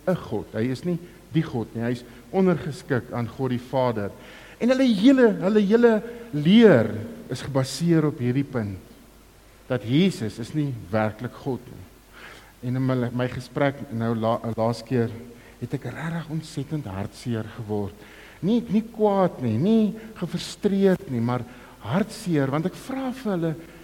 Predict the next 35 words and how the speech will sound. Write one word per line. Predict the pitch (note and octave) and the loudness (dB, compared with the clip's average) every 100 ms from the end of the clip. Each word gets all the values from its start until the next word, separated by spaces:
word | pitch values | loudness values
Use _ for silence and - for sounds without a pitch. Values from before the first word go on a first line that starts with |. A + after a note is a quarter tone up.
| - - | -20 -6
"Uh, | D3+ D3 C#3 | -2 0 0
glo | C#3 - B3+ C4+ | -2 -6 -2 0
julle | C4 F#3 F3 F3 | 2 2 2 2
in | D#3+ | 2
hierdie | C#3+ D3+ C#3+ C#3 | 0 0 0 0
Jesus?" | C#3 - - | -2 -8 -8
"Ja, | B3 | -4
hulle | E4+ D4 | -2 -2
glo | - A3+ B3 | -4 -4 0
in | A#3+ | 2
hom." | A3+ G#3+ F3+ - - - - | 2 0 -4 -10 -18 -16 -4
En, | G#3 G#3+ | -2 0
en, | G#3+ - | -2 -2
en, | G3+ - - - - | -2 -2 -8 -18 -8
en | G#3 | -4
ek | A#3 | -4
sê | - B3 | -4 -8
vir | - A#3+ | -6 -4
hulle, | A#3+ A3 - - - - | -4 -6 -14 -20 -18 -8
"Maar | G3 | -6
glo | - - C4+ C#4 | -6 -4 0 2
jy | B3 G#3+ G#3+ | 4 4 2
dis | G3+ G3+ | 0 -2
'n | |
gewone | F3 B2 G#3+ B3 | -6 0 2 4
mens?" | A#3 A3+ F3+ | 4 4 2
Hulle | F3+ F#3 | -2 -8
sê, | B3 | -4
"Ja, | C#4+ D4+ | -4 -2
dis | G#3 - | -4 -8
'n | |
gewone | G#3+ G3+ B3 A#3 | -8 -2 0 2
mens." | A3+ G3+ - - - - - | 0 0 -4 -12 -18 -16 -8
Ek | A#3 | -4
sê, | C4 B3+ | -2 -2